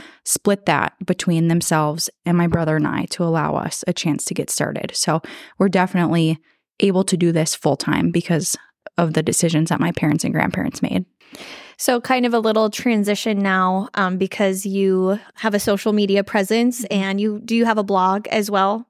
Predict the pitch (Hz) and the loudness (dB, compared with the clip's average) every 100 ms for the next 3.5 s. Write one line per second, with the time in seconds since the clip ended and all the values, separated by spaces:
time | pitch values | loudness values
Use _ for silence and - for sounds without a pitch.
0 | _ 220 208 196 220 226 170 - 233 233 | _ 0 2 2 2 0 0 -4 -2 0
1 | 233 - 240 240 240 262 - 254 240 - | 0 -4 -2 -2 -2 -8 -8 -8 -8 -6
2 | 214 190 170 190 - 202 190 175 151 175 | -6 -4 -6 -8 -8 -10 -10 -10 -12 -14
3 | - _ 254 294 165 | -20 _ 0 0 -2